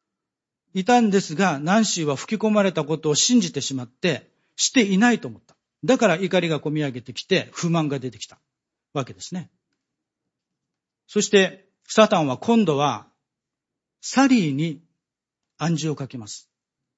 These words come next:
「えい」と言って入ってくるわけですね。「私が何をしたっていうの？」そして、サリーはですね、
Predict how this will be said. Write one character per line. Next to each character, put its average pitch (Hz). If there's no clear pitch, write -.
「え 156
い」 151
と -
言 117
っ -
て -
入 156
っ -
て 131
く -
る 139
わ 127
け 147
で 131
す -
ね。 156
「私 214
が 220
何 247
を 190
し -
た 156
っ -
て -
い 123
う 120
の？」 117
そ -
し 185
て、 170
サ 196
リ 175
ー 151
は 123
で 113
す 139
ね、 120